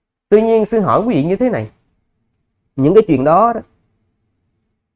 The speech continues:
có dính dáng gì đến cái sự tu hành giải thoát giác ngộ của bản thân hay không? Ừ? Dù cho đó, tôi nói dù cho đó là một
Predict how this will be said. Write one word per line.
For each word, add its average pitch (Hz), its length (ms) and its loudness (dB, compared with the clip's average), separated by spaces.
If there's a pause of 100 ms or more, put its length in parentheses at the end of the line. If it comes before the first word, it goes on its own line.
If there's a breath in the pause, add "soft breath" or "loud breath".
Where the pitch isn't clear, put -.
(600)
có 226 120 2
dính 247 240 0
dáng 233 340 4
gì 131 340 2
đến 202 360 -2
cái 254 180 -4
sự 123 240 -4
tu 170 180 0
hành 120 240 -4
giải 117 160 -6
thoát 214 200 -6
giác 214 200 -6
ngộ 107 160 -4
của - 100 -10
bản 151 180 -6
thân 185 160 -8
hay 170 100 -6
không? 185 180 -10 (2500)
Ừ? 160 140 -10 (2000)
Dù 170 520 6
cho 220 160 4
đó, 269 560 4 (140)
tôi 202 100 0
nói 226 200 -2
dù 156 380 4
cho 196 140 0
đó 269 440 0
là 147 360 2
một 131 520 0